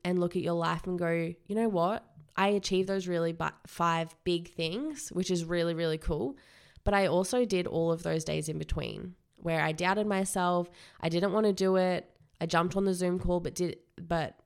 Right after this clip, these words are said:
um, didn't want to. I went for the job interview, but didn't want to. I cried in my car right before I walked into work that day. I, um, you know, I told my boyfriend I was never going to be able to do it,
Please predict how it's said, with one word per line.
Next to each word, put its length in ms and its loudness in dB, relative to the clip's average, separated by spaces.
um, 400 -4
didn't 320 0
want 240 2
to. 440 4
I 100 2
went 220 4
for 80 0
the 80 4
job 240 2
interview, 420 2
but 160 -4
didn't 280 2
want 240 2
to. 440 -2
I 80 -4
cried 360 2
in 60 2
my 140 0
car 460 0
right 220 -2
before 280 -4
I 80 0
walked 320 -6
into 160 -6
work 280 -2
that 200 -4
day. 400 0
I, 300 -4
um, 480 -2
you 120 0
know, 200 -2
I 80 0
told 220 2
my 100 4
boyfriend 400 2
I 100 0
was 140 -2
never 240 2
going 260 -2
to 80 -8
be 100 -2
able 180 -2
to 80 -2
do 260 0
it, 260 0